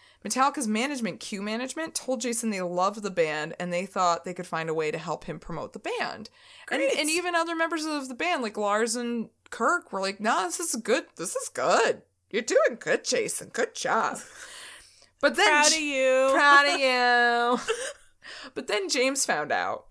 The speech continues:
Speaker 1: and he wanted it to be put to an end immediately. Upon this news, management turned around and told Jason, "Mm, sorry, but we won't be able to help you with any Echo Brain
Speaker 2: What?
Speaker 1: business. Bye."
Speaker 2: Oh,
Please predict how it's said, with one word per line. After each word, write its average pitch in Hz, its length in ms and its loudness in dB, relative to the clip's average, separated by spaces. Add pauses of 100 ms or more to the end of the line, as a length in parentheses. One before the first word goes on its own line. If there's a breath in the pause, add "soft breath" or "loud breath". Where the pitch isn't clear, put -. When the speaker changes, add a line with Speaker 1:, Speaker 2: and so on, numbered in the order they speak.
(180)
Speaker 1:
and 208 120 -4
he 226 220 -2
wanted 294 380 2
it 285 240 -8
to 208 320 -4
be 190 200 -8
put 226 280 -4
to 226 120 -4
an 208 120 -4
end 180 240 -2
immediately. 151 840 -6 (280 soft breath)
Upon 277 420 2
this 277 220 -2
news, 185 320 -4
management 214 480 -4
turned 254 260 -4
around 226 220 2
and 214 100 -6
told 214 200 -4
Jason, 214 840 -4
"Mm, 220 60 -2
sorry, 233 500 0
but 220 240 2
we 254 140 -2
won't 269 200 0
be 277 120 -2
able 269 120 2
to 247 60 0
help 247 260 -2
you 247 80 -2
with 240 120 0
any 214 200 0
Echo 220 220 -2
Brain 359 240 4
Speaker 2:
What? 254 100 2
Speaker 1:
business. 190 420 -2
Bye." 214 680 2
Speaker 2:
Oh, 311 360 4